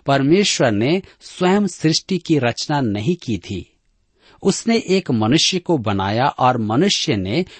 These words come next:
दूसरे मनुष्य को बनाया और इस प्रकार प्राणियों ने प्राणियों की रचना करके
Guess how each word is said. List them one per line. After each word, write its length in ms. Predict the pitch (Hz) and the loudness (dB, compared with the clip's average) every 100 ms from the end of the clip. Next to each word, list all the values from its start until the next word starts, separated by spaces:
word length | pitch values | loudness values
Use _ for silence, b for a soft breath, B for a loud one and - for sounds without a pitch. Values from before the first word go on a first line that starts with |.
| B | B
दूसरे 540 | 120 175 214 - 214 185 | -6 0 0 0 0 2
मनुष्य 480 | 117 139 165 - | 2 2 2 -2
को 180 | - 113 | -2 -2
बनाया 580 | 95 92 90 95 135 226 B B B | -2 -4 -2 -2 -4 -6 B B B
और 300 | 160 170 180 - | 2 4 2 -2
इस 260 | 208 - - | -4 -4 -10
प्रकार 640 | 143 117 143 127 90 - _ _ | -8 -2 2 2 0 -6 _ _
प्राणियों 480 | 147 160 180 196 202 | 0 2 4 2 2
ने 180 | 180 185 | 2 0
प्राणियों 500 | - 120 113 143 156 | -2 -2 2 2 2
की 240 | - 127 | 0 -4
रचना 460 | 113 110 - 127 117 - | -2 -4 -4 -4 -4 -6
करके 500 | 98 92 - 127 | -8 -8 -6 -4